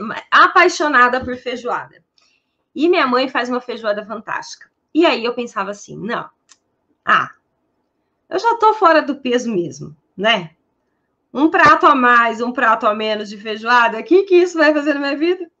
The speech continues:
Não, não vai fazer nada, né?" E aí, o que eu fazia? Comia feijoada. Sim?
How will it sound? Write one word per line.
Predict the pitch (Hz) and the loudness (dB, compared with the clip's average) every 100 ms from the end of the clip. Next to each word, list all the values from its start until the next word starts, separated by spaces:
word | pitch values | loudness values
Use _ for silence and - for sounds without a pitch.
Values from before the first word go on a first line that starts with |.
| _ | _
Não, | 381 508 - _ _ _ _ | 0 0 0 _ _ _ _
não | 311 302 | -4 -2
vai | |
fazer | 302 | 0
nada, | 370 427 269 262 302 _ _ _ | 2 2 2 -2 -10 _ _ _
né?" | - 220 208 480 _ _ _ _ _ | -4 0 0 -2 _ _ _ _ _
E | 359 | -4
aí, | 311 254 | 0 0
o | |
que | 262 | -2
eu | 240 | -6
fazia? | 240 240 294 370 403 _ _ _ _ | -8 -4 -2 -2 -6 _ _ _ _
Comia | 208 196 202 180 | 0 2 -2 -2
feijoada. | 196 196 233 247 - - _ _ _ _ _ _ _ _ | -4 -8 -2 -2 -2 -10 _ _ _ _ _ _ _ _
Sim? | - 247 285 349 | -6 -4 -4 -8